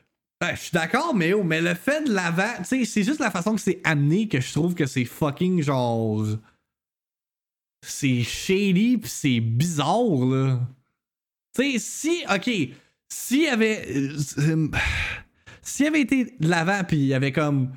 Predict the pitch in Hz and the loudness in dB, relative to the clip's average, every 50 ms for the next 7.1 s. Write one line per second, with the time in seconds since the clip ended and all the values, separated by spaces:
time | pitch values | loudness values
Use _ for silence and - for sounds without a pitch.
0 | - _ _ _ - 233 240 262 277 233 - 220 185 180 170 - 165 160 160 147 | -16 _ _ _ 0 2 2 2 0 0 0 0 0 0 2 2 4 4 4 2
1 | 156 156 - - - - - 208 196 190 160 135 - 156 143 139 143 131 127 143 | 2 -2 -2 -6 -12 -4 -2 0 0 2 0 0 0 0 2 2 0 0 0 0
2 | 160 170 151 143 131 127 120 117 135 147 139 117 110 107 104 - - - - _ | 2 2 4 4 4 4 2 2 2 2 2 2 0 -2 -4 -8 -16 -20 -6 _
3 | 139 135 131 139 139 139 147 180 214 233 233 - - 208 226 262 277 254 - - | 0 0 2 2 2 2 4 4 4 2 2 2 2 4 4 2 2 0 -2 -8
4 | _ _ _ _ _ _ - 170 170 175 185 185 180 - - _ _ _ _ _ | _ _ _ _ _ _ 0 2 2 2 2 -2 -4 -6 -16 _ _ _ _ _
5 | _ _ _ _ _ _ _ - 143 143 143 139 135 135 131 131 135 120 160 196 | _ _ _ _ _ _ _ 0 2 4 4 4 4 4 4 4 4 4 4 4
6 | 214 214 214 214 220 - _ _ 135 131 127 135 156 151 147 147 147 143 143 - | 4 4 2 0 -2 -8 _ _ 0 0 0 2 2 2 2 2 0 0 -4 -8
7 | _ | _